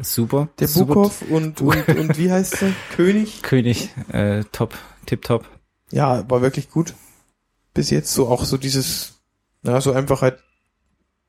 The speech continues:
Speaker 2: die Entwicklung von ihm in seiner Ehe
Speaker 1: Ja.
Speaker 2: sehr unaufdringlich irgendwie alles so mitge-, mitgelaufen von Folge zu Folge.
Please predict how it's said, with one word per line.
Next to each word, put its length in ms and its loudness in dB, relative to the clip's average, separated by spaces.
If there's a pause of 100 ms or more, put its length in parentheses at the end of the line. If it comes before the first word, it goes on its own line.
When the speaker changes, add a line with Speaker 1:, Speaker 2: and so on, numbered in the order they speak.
(560)
Speaker 2:
die 100 -4
Entwicklung 420 0
von 220 0
ihm 400 -4 (160)
in 160 -2
seiner 240 4
Ehe 500 4 (140)
Speaker 1:
Ja. 260 2 (640)
Speaker 2:
sehr 280 2
unaufdringlich 680 0
irgendwie 280 -2
alles 280 0
so 160 -2
mitge-, 480 -4 (160)
mitgelaufen 1400 -2
von 300 -4
Folge 340 2
zu 120 -6
Folge. 480 2